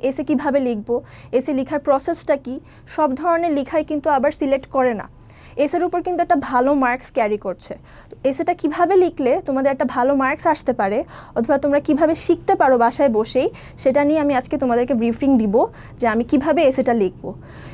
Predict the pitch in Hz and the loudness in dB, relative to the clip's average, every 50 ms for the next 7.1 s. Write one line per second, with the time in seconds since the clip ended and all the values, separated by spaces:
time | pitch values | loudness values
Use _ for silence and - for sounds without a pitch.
0 | - - - - 254 277 269 359 359 392 370 359 359 349 - 330 349 381 - 302 | -18 -14 -6 -2 0 2 2 4 4 6 6 4 4 4 2 2 2 2 2 2
1 | 294 302 277 277 277 311 302 302 294 339 320 349 311 262 - 277 269 277 294 330 | 2 4 2 2 2 2 2 2 2 2 2 2 2 2 2 0 2 4 4 2
2 | 339 330 311 285 277 262 247 247 311 339 - 254 262 285 247 226 262 254 254 - | 2 4 4 4 4 4 2 2 2 0 0 -2 -2 0 2 2 2 2 2 -2
3 | 339 330 - - 294 320 339 370 370 320 349 311 285 226 233 220 254 339 - 240 | -6 -4 0 2 2 4 4 4 2 2 2 2 2 2 0 -2 -2 -2 -2 -2
4 | 262 269 254 285 269 262 285 247 262 247 226 233 285 262 247 320 403 523 - - | -2 -2 -2 -2 -2 -2 -2 -2 -2 0 0 0 0 -2 -2 -4 -4 -6 -6 -4
5 | - - 269 - - 320 - 320 339 415 466 339 240 - - - - - - 269 | -4 -4 -4 -2 -2 0 0 2 2 2 2 0 -2 -4 -10 -18 -16 -10 -4 -4
6 | 254 262 262 240 262 285 254 233 220 247 - - 240 196 190 - 196 - - - | -2 0 0 2 2 2 2 2 -2 -4 -4 -4 -6 -6 -6 -8 -8 -8 -10 -12
7 | - | -12